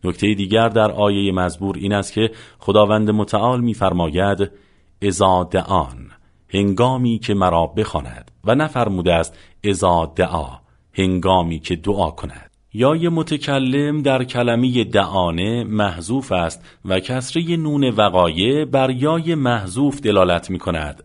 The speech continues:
و معنای آن این است که وقتی مرا خواند جوابش می‌دهم. آیا ما وقتی برای وسعت روزی دعا می‌کنیم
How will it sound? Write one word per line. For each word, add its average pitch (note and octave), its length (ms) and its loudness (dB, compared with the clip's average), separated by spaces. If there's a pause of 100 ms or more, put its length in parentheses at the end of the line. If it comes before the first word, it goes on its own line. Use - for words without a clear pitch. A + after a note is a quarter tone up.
و F#2+ 120 0
معنای F#2+ 480 0
آن F#2+ 280 0
این F#2+ 200 -2
است B2+ 200 -2
که C#3 240 2 (340)
وقتی B2 500 -2
مرا A2 360 2
خواند G2 680 -2 (120)
جوابش F#2+ 600 0
می‌دهم. D2 320 -8 (420)
آیا C3 300 6
ما C3 200 4
وقتی A#2+ 380 2
برای A#2+ 400 2
وسعت A2+ 480 -4
روزی G2 340 -2
دعا F#2+ 260 4
می‌کنیم F2+ 540 0